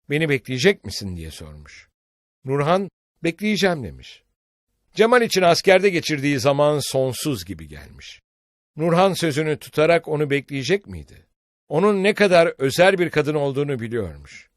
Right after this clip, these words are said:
Genç askerin tahmin ettiği gibi pek çok genç adam gelerek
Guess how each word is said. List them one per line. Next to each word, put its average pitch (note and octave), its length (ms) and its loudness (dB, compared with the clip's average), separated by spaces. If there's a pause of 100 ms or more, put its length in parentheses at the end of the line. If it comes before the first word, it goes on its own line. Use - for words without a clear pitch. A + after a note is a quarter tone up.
(440)
Genç F3 280 0
askerin E3 420 2
tahmin D3 340 0
ettiği D3+ 360 -4
gibi C#3+ 220 -4
pek E3 260 -4
çok D#3 260 -4
genç D3 280 2
adam A2 320 -2
gelerek D#3 500 2